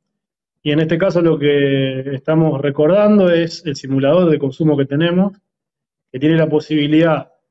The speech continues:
de calcular lo que uno consume en su casa, eh, poniendo algunas características que solicita ahí el, eh, el simulador,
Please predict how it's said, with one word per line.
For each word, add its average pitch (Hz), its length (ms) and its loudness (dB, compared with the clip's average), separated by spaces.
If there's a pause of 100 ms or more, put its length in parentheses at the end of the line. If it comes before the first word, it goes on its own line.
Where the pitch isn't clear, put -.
(240)
de 131 300 -2
calcular 151 520 -2
lo 170 120 2
que 151 100 2
uno 151 280 2
consume 139 760 0
en 135 340 -6
su 139 160 -12
casa, 196 520 -2 (800)
eh, 120 560 -8
poniendo 151 360 0
algunas 160 320 2
características 151 800 -2
que 135 100 -10
solicita 131 800 -4 (180)
ahí 139 400 -2
el, 131 240 -4 (1200)
eh, 120 300 -16 (380)
el 147 100 -10
simulador, 175 760 2